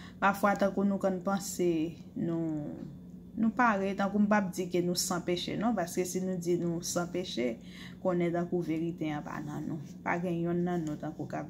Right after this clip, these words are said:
viv la ki perfect, tankou ki pa gen tankou yon, e, feblès, tankou ki pa tankou nan fè peche, m pa di, e, pafwa kann gon peche w ap fè, tankou pafwa moun nan kann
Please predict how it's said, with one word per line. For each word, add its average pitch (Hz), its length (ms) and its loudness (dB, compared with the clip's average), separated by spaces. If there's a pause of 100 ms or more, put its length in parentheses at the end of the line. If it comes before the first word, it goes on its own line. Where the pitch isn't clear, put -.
viv 151 220 -4
la 160 180 -2
ki - 160 -8 (120)
perfect, - 600 -4
tankou 147 320 -4
ki - 140 -4
pa 156 320 -4 (500)
gen 165 400 0
tankou 165 380 0
yon, 151 420 -2
e, 147 240 -2
feblès, 165 600 0 (640)
tankou 156 680 -2 (260)
ki 185 240 -2
pa 160 360 0
tankou 147 840 -2
nan 156 220 -2
fè 160 260 -2
peche, 151 320 -2
m 143 140 -4
pa 156 180 -2
di, 147 560 -2 (800)
e, 156 400 2
pafwa 175 400 4
kann 185 160 2
gon 170 160 0
peche 180 380 2
w 170 100 2
ap 160 80 -6
fè, 170 240 2
tankou 160 320 -2
pafwa 160 320 -2
moun 160 240 -2
nan 165 80 -4
kann 160 160 -2